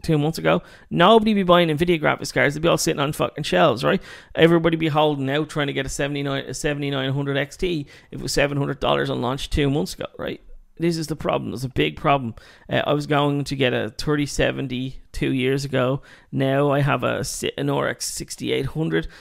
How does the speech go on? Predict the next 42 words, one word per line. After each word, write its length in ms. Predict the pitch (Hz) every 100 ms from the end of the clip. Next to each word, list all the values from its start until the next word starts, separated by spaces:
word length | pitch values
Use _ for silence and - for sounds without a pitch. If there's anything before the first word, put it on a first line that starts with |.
| - -
I 100 | 131
hate 280 | 139 147
being 220 | 139 139 139
ripped 260 | 139 -
off, 480 | 117 131 143 - - -
but 280 | 127 120 -
it 220 | - - _
seems 520 | - 147 139 139 131
like 200 | 90 98
people, 460 | - 113 - 92 139 - - _ _ -
uh, 300 | 131 107 90 -
like 260 | 123 -
it 100 | -
these 240 | 117 113 131
days. 320 | 113 90 120
Well, 200 | 139 -
like, 300 | - 139 - -
sixty-eight 420 | - 175 165 156
hundred 160 | 156 147
is 80 |
a 40 | 139
better 220 | 135 131
deal 300 | 127 135 147
than 100 | 117
a, 120 | 92 -
than 140 | 123 120
a 120 | - -
thirty 260 | - 135 120
seventy, 320 | 135 120 113
if 60 | 80
you 60 |
ask 260 | 110 92 -
me. 260 | 135 139 - - - -
The 80 | -
crazy 340 | - 160 156
thing 240 | 151 147 143
is 240 | 139 135
the 380 | 123 113 - -
thirty 300 | - 160 151
ninety 480 | 151 147 143 131 -
isn't 400 | 131 139 135 131 -
even 420 | 135 123 120